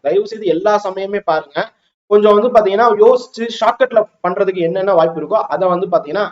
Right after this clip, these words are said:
ஹேண்டில் பண்ணணும். And டெட், டெட் எக்ஸாம்ல தமிழ்லயே வந்து பாத்தீங்கன்னா நிறைய பேர் ஃபெயில் ஆவாங்கன்னு இவங்க சொல்லியிருப்பாங்க. கேளுங்களேன். So, இப்ப தமிழ்லயே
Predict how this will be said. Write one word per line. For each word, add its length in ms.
ஹேண்டில் 260
பண்ணணும். 240
And 180
டெட், 460
டெட் 220
எக்ஸாம்ல 440
தமிழ்லயே 380
வந்து 180
பாத்தீங்கன்னா 260
நிறைய 220
பேர் 240
ஃபெயில் 200
ஆவாங்கன்னு 320
இவங்க 220
சொல்லியிருப்பாங்க. 480
கேளுங்களேன். 400
So, 80
இப்ப 140
தமிழ்லயே 280